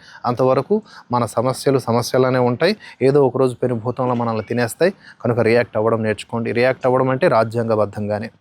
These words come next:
మరో అప్‌డేట్‌తో మళ్ళీ కలుసుకుందాం. ఆ, హైకోర్టు మొట్టికాయలు గట్టిగానే వేసిందిగా.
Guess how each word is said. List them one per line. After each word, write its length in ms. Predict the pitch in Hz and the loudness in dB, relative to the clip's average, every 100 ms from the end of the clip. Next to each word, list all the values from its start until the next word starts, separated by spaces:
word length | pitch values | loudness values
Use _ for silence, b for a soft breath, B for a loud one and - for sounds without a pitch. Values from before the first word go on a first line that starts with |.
| _ 117 | _ -4
మరో 140 | 123 | 0
అప్‌డేట్‌తో 340 | 120 120 113 123 | 0 -2 -2 0
మళ్ళీ 200 | 120 120 | 2 0
కలుసుకుందాం. 460 | 113 - 123 170 B B B 113 | -2 -4 -2 -2 B B B -2
ఆ, 400 | 110 101 101 - - | 0 0 -2 -4 -4
హైకోర్టు 400 | 127 143 131 123 | -2 0 -2 -2
మొట్టికాయలు 440 | 117 120 127 127 | -4 -4 0 2
గట్టిగానే 380 | 120 113 131 131 | 2 -2 -2 2
వేసిందిగా. 420 | 127 120 131 131 | 2 0 0 -2